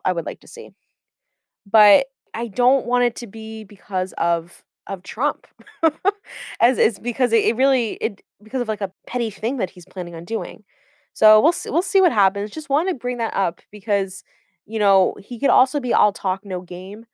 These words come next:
but this is the first time that I've actually seen him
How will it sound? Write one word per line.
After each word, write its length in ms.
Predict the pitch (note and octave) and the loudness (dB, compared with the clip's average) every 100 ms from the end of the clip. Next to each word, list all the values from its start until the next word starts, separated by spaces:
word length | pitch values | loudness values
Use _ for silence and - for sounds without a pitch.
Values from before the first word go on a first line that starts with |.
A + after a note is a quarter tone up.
| _ _ _ | _ _ _
but 340 | G#3+ G3 F3 - _ _ _ _ | 4 6 4 -2 _ _ _ _
this 300 | G3 G#3 A#3 | -6 -2 -2
is 140 | D4 A#3+ | -4 -4
the 100 | A3+ | -4
first 500 | - A3+ G#3+ - - | -4 -6 -6 -8 -14
time 460 | - G3 G3 G3+ | -6 -2 -2 -2
that 140 | G3+ - | -4 -4
I've 220 | - G3+ G3 | -4 -2 0
actually 440 | F#3+ F#3 F#3+ F#3+ | -2 -2 -8 -8
seen 360 | - - G#3+ A#3 | -10 -10 -10 -4
him 280 | B3 B3+ | -2 -2